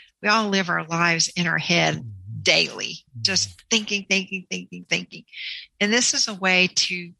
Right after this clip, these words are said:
Speaker 1: focus on your heart center and come from that space and that frequency and vibration.
Speaker 2: You mentioned your website.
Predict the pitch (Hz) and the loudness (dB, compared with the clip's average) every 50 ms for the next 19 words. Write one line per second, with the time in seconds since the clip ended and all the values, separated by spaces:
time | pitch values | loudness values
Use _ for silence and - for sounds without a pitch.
0 | _ - - 190 190 - 196 190 - - 175 175 165 160 143 - - 170 - - | _ -6 -6 -6 -6 -2 -2 0 0 2 0 -2 -2 -4 -4 0 2 2 2 2
1 | - - - - - 123 131 - - - - _ _ _ _ _ _ _ _ _ | 2 2 0 0 0 -4 -8 -14 -16 -20 -20 _ _ _ _ _ _ _ _ _
2 | _ _ _ _ _ _ _ _ _ - 180 170 165 160 160 160 - - _ _ | _ _ _ _ _ _ _ _ _ 2 4 6 6 4 2 -2 -8 -16 _ _
3 | - - - 180 175 175 175 - 170 165 160 156 160 160 160 160 - - - - | -2 0 2 2 0 -2 -6 -10 -12 -12 -6 -2 0 2 2 2 2 2 0 0
4 | - - - 143 - 143 - - 160 - - - 170 170 165 165 156 165 165 165 | 0 -2 -4 -4 -4 -4 -2 -2 -2 -2 -2 -2 -4 -4 -4 -2 0 2 2 2
5 | 151 - - _ _ _ _ _ - - 127 - - 131 - - - - 160 156 | 0 -2 -6 _ _ _ _ _ -16 -16 -16 -14 -14 -10 -6 -4 -4 -4 -6 -10
6 | - - - - - - - - 65 - - - - - - - - - - _ | -12 -12 -10 -10 -10 -12 -12 -14 -14 -10 -4 -2 0 0 0 -2 -6 -12 -20 _
7 | _ _ _ _ _ _ _ _ - 131 127 127 135 160 190 - - 175 160 127 | _ _ _ _ _ _ _ _ 2 4 6 6 6 4 4 2 0 -2 -2 0
8 | 117 110 101 95 98 104 123 147 - - - 98 82 78 | -2 -2 -2 -2 -4 -4 -4 -4 -4 -4 -2 -2 -2 -4